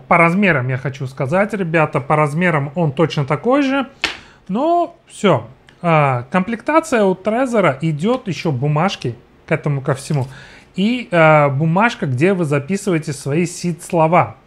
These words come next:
Здесь такого нету. Но зато есть вот сам этот, э, кошелечек. Он выглядит вот так, ребята. Вот так он выглядит. Trezor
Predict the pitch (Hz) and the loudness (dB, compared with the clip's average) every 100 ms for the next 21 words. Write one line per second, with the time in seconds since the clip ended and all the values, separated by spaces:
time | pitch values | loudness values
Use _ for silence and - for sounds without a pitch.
0 | - - - - - 127 185 254 233 - | -20 -20 -20 -20 -10 -4 0 2 0 2
1 | 185 175 160 131 110 - - 160 147 - | 2 2 2 -2 -8 -18 -8 -4 -2 -4
2 | 139 160 156 233 175 160 214 214 123 185 | -2 -2 0 0 0 2 0 -2 0 0
3 | 214 - 170 180 156 165 170 - - 156 | -2 -2 0 2 0 0 -2 -4 -4 0
4 | 156 147 143 139 135 135 151 - 143 220 | 2 2 2 0 -2 -2 -2 -2 -2 -2
5 | - - 151 185 156 151 143 139 135 120 | -4 -12 -4 -2 0 -2 -2 -2 -4 -2
6 | 156 156 - 123 - 120 123 147 143 240 | -4 -4 -4 -6 -4 -6 -4 -4 -6 -10
7 | - _ _ _ - - - - - 151 | -12 _ _ _ -20 -20 -20 -20 -6 -4
8 | 165 165 143 135 123 139 147 165 226 - | -2 -2 -2 -2 0 -2 -2 -2 -6 -8
9 | - - 170 196 202 196 | -16 -2 0 0 0 -4